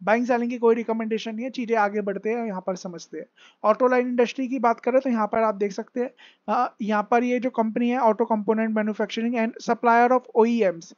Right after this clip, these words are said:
ठीक है, तो ऑटो कंपोनेंट ही हम मैन्युफैक्चर करती है और यहाँ पर ओईएम्स की सप्लायर है and other automobiles companies के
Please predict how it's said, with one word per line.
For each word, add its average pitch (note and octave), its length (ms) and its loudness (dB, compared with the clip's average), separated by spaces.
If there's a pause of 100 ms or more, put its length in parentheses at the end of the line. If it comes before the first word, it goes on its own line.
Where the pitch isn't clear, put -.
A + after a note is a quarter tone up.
(320)
ठीक A#3+ 120 0
है, C4+ 60 8
तो D4+ 100 0
ऑटो A#3 260 2
कंपोनेंट B3 500 -4
ही B3+ 60 -2
हम A#3+ 100 -2
मैन्युफैक्चर G3+ 560 -4
करती A3+ 280 -4
है C4 120 -2 (320)
और A3+ 220 6
यहाँ A#3 160 0
पर C4 220 0
ओईएम्स B3 460 2
की C4+ 140 -6
सप्लायर G#3+ 540 0
है B3+ 220 -2
and B3 140 -10
other A#3 260 4
automobiles A3+ 600 0
companies G#3+ 460 -4
के G3+ 160 -2